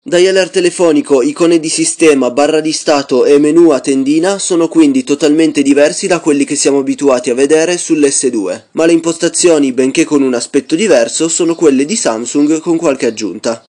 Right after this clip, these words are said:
Infatti sono stati implementati, per quanto riguarda lo schermo, la possibilità di abilitare il multi-window, l'effetto C R T, ovvero l'animazione di spegnimento del display,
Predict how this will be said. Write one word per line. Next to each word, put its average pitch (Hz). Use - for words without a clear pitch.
Infatti 180
sono 165
stati 165
implementati, 147
per 123
quanto 151
riguarda 139
lo 120
schermo, 135
la 151
possibilità 170
di 165
abilitare 151
il 143
multi-window, 131
l'effetto 175
C 175
R 160
T, 165
ovvero 147
l'animazione 143
di 135
spegnimento 139
del 117
display, 117